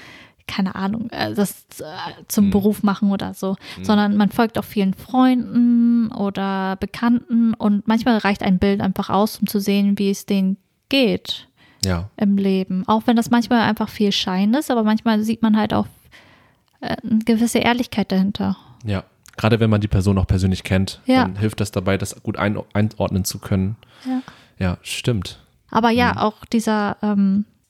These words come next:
Speaker 1: dieses Thema, äh, Oberflächlichkeit und, und wird ja auch in vielen, in vielen Medien behandelt an sich, auch wenn das nicht immer direkt ist, in vielen Werken, in vielen, also viel, äh, Bücher, Filme,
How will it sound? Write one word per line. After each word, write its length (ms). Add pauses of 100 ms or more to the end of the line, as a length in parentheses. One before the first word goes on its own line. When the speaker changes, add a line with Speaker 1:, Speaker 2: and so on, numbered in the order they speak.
Speaker 1:
dieses 520 (220)
Thema, 640 (300)
äh, 100
Oberflächlichkeit 1200
und, 240
und 240 (140)
wird 180
ja 100
auch 60
in 100
vielen, 680 (320)
in 320 (220)
vielen 560
Medien 460 (160)
behandelt 580 (160)
an 220
sich, 420
auch 200
wenn 100
das 160
nicht 320
immer 220
direkt 380
ist, 140
in 80
vielen 300
Werken, 560
in 160
vielen, 340 (340)
also 180
viel, 280
äh, 480 (220)
Bücher, 440
Filme, 880